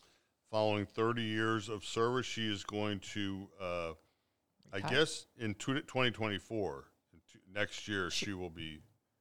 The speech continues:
Speaker 1: she will be done.
Speaker 2: Yes, she's not running for re-election in
Speaker 1: Well,
Speaker 2: twenty twenty-four.
Speaker 1: she's, she's eighty-nine.
Speaker 2: Yes, well, that's, I think she's done, um,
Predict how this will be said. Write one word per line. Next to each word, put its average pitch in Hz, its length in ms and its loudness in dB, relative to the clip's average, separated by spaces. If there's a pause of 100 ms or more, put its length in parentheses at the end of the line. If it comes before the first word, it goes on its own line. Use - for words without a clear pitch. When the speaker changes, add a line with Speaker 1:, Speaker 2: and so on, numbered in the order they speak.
(460)
Speaker 1:
she - 80 -12
will 98 80 -2
be 85 100 -4
done. 73 360 -4 (160)
Speaker 2:
Yes, 156 260 0
she's 151 220 -2
not 151 240 4
running 135 320 0
for 127 180 -12
re-election 127 800 -4
in - 80 -8
Speaker 1:
Well, 175 200 4
Speaker 2:
twenty 135 160 0
twenty-four. 139 640 0
Speaker 1:
she's, 143 240 -2
she's 123 100 -4
eighty-nine. 104 880 2 (760)
Speaker 2:
Yes, 175 560 0
well, 196 240 0
that's, - 480 -2 (180)
I 151 100 -2
think 175 180 -6
she's 156 240 -4
done, 147 500 0
um, 131 440 -2